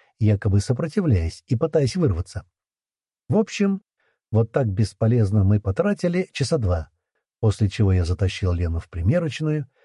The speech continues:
и поставил щит к неудовольствию Дуськи и разочарованному взгляду Доньки. Пустил пар, прижав её к стене.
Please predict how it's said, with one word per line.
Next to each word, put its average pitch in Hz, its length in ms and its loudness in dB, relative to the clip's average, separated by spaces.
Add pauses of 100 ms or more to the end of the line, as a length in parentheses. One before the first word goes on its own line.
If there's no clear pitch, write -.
(180)
и 101 100 2
поставил 226 520 0
щит - 400 -6
к - 120 -12
неудовольствию 139 680 0
Дуськи 139 520 -2 (340)
и 107 220 4
разочарованному 147 960 0
взгляду 101 460 2
Доньки. 120 520 -2 (580)
Пустил 87 420 -2
пар, 156 420 -2
прижав 135 380 0
её 139 120 0
к - 60 -12
стене. 131 400 -2